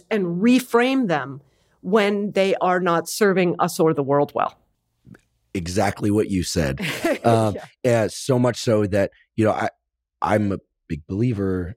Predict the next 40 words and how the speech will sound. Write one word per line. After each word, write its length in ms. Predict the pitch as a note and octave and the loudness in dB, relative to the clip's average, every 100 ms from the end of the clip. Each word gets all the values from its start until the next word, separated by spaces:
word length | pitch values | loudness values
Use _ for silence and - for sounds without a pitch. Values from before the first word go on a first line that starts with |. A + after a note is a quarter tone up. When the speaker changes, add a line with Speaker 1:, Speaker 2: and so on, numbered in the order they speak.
| _ | _
Speaker 2:
in 420 | - F2+ F2 E2+ D2+ | -8 -4 -2 -4 -6
following 680 | - G2+ F#2+ F#2+ F#2 F2 - | -2 0 2 2 -2 -2 -6
lots 340 | D#2+ F#2 G2 - | 0 2 2 -2
of 100 | E2 | -8
different 360 | E2+ F#2 E2 - _ _ | -8 -8 -8 -12 _ _
types 440 | - - F#2+ - - | -10 -2 -2 -2 -8
of 100 | E2+ | -8
social 320 | - F2 - | -6 -6 -2
media 300 | E2+ E2 F2+ | 0 2 2
accounts. 440 | F2 G2 G2 - - | 2 0 0 -2 -6
Speaker 1:
Yeah. 280 | E3+ D3 B2 _ | -4 -4 -6 _
Speaker 2:
I've 120 | G#2 | -2
taken 320 | F#2 A#2+ A2+ G2+ | 2 0 0 -4
some 160 | F#2 | -4
heat 260 | E2+ G2+ A#2 | -2 -2 -2
here 200 | - A2 | 0 0
and 120 | A#2 A2+ | 2 2
there 300 | A#2+ A#2+ - | 0 -2 -6
Speaker 1:
Yeah. 140 | - - | -10 -4
Speaker 2:
because 260 | A2+ A2+ - - _ | 0 0 -2 -20 _
people 280 | D3+ C#3+ C#3 | 0 4 4
automatically 580 | A#2 A2 G#2 G#2 G#2+ | 4 0 -2 -4 -4
assume 400 | G2 - G#2 A2 | -4 -4 -2 0
that 100 | G#2+ | -2
if 200 | F#2 F2+ | -2 -4
you 320 | F#2+ F#2 F2+ - | -2 0 -2 -6
follow 420 | - G#2+ F2+ F#2+ | -4 0 2 0
an 80 | G2 | 0
account 380 | G2 G#2+ A2 D2+ | -2 0 0 -2
that 80 | |
you 100 | F2+ F#2 | -4 -4
subscribe 560 | - D#2 - E2+ E2+ | -6 -8 -4 -2 -2
to 80 | - | -4
that 180 | F2+ D#2+ | -2 0
ideology. 760 | D#2+ E2+ E2+ E2 F2+ F#2 A#2 A2 _ - - - _ | 0 0 0 2 2 2 2 0 _ -20 -20 -20 _
But 160 | G#2+ F#2 | -2 0
I 80 | G#2+ | 0
follow 300 | G2+ A#2 A2 | 2 2 2
many 220 | G2 G2 | -2 -4
accounts 560 | G2 F2+ G2 F2+ - - | -4 -2 -2 -2 -6 -16